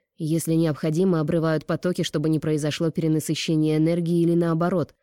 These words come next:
Указывают, что надлежит дополнительно подпитаться. Давайте посмотрим на примере.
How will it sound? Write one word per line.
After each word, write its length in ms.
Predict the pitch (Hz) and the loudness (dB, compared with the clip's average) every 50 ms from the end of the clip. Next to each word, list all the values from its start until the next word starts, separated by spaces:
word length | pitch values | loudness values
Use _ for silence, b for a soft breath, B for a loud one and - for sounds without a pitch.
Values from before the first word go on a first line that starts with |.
| B B B B B B B | B B B B B B B
Указывают, 600 | - 262 - - 294 262 185 151 165 156 160 160 151 | -8 -6 -4 -2 0 0 0 0 0 0 0 0 0
что 220 | - - - 165 | -2 -2 0 0
надлежит 480 | 160 160 156 156 160 156 156 180 185 185 | 2 2 2 2 0 0 0 0 0 -2
дополнительно 600 | 180 - 165 156 151 151 151 - 160 156 160 151 | -2 -2 0 0 0 0 0 0 0 0 -2 -2
подпитаться. 720 | - 156 - - 156 147 - 135 127 - - - 151 147 - _ b b b b b b b b | -4 -6 -6 -6 -6 -4 -4 -6 -8 -8 -12 -14 -14 -16 -20 _ b b b b b b b b
Давайте 400 | 185 180 170 160 160 151 143 151 | 0 0 2 2 2 0 0 -2
посмотрим 440 | 143 160 147 - 165 160 - 160 165 | -2 -2 -2 0 0 0 0 2 2
на 80 | 170 165 | 0 2
примере. 460 | - 208 214 220 226 190 147 139 | 2 0 2 2 2 0 -2 -4